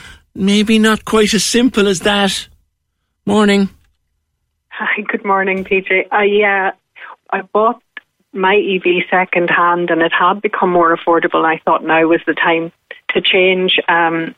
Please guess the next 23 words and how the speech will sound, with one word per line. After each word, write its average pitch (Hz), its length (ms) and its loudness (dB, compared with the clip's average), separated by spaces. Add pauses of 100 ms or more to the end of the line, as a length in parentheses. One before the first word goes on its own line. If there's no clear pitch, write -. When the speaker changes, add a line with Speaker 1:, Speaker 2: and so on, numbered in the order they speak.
(460)
Speaker 2:
and, 175 300 0
uh, 170 380 2 (220)
uh, - 240 0
you 220 100 2
know, 156 160 2
I 175 120 -4 (100)
figured 185 420 0
E 196 160 0
Vs 180 220 0
had 175 80 -2
been 175 140 0
around 175 380 2
for 165 120 0
a 175 80 2
while, 175 420 2
and, 175 320 -2 (340)
you 220 80 0
know, 180 140 4
the 170 220 0
system 175 320 -2
should 160 240 0
work. - 480 -2
But 170 160 0